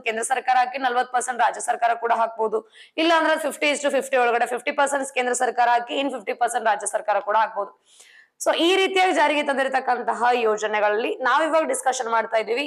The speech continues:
ಯಾವ್ದು ಅಂತಂದ್ರೆ ಕೇಂದ್ರ ಸರ್ಕಾರದ ಯೋಜನೆಗಳು ಅಂತ ಹೇಳ್ತೀವಿ. ಹಾಗಾದ್ರೆ ಯಾವ ಇದಾವೆ ಪ್ರಮುಖವಾಗಿರ್ತಕ್ಕಂಥ ಯೋಜನೆಗಳು ಪ್ರೆಸೆಂಟ್ ಇಯರ್ ಅಂದ್ರೆ ಎರಡ್ ಸಾವಿರದ ಇಪ್ಪತ್ತೆರಡು ಆಗಿರ್ಬೋದು, ಇಪ್ಪತ್ಮೂರು ಆಗಿರ್ಬೋದು, ಯಾವ ಯೋಜನೆಗಳು ಬಂದು?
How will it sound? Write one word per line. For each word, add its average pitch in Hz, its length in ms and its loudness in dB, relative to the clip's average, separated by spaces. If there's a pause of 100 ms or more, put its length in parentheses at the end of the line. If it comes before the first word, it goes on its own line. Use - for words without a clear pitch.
ಯಾವ್ದು 220 320 0
ಅಂತಂದ್ರೆ 226 300 -2 (220)
ಕೇಂದ್ರ 311 300 2 (300)
ಸರ್ಕಾರದ 214 600 0 (240)
ಯೋಜನೆಗಳು 208 540 0 (100)
ಅಂತ 190 140 -8 (120)
ಹೇಳ್ತೀವಿ. - 280 -4 (640)
ಹಾಗಾದ್ರೆ 233 300 2 (420)
ಯಾವ 349 160 4 (120)
ಇದಾವೆ 233 300 4 (140)
ಪ್ರಮುಖವಾಗಿರ್ತಕ್ಕಂಥ 285 760 0 (160)
ಯೋಜನೆಗಳು 233 440 2 (100)
ಪ್ರೆಸೆಂಟ್ 247 440 -2
ಇಯರ್ 226 340 4
ಅಂದ್ರೆ 220 240 0
ಎರಡ್ 214 160 0
ಸಾವಿರದ 208 220 -2
ಇಪ್ಪತ್ತೆರಡು 240 400 0
ಆಗಿರ್ಬೋದು, 208 380 -2 (100)
ಇಪ್ಪತ್ಮೂರು 220 460 -2
ಆಗಿರ್ಬೋದು, 196 360 -8 (140)
ಯಾವ 294 100 4 (140)
ಯೋಜನೆಗಳು 208 500 -2
ಬಂದು? 185 240 -6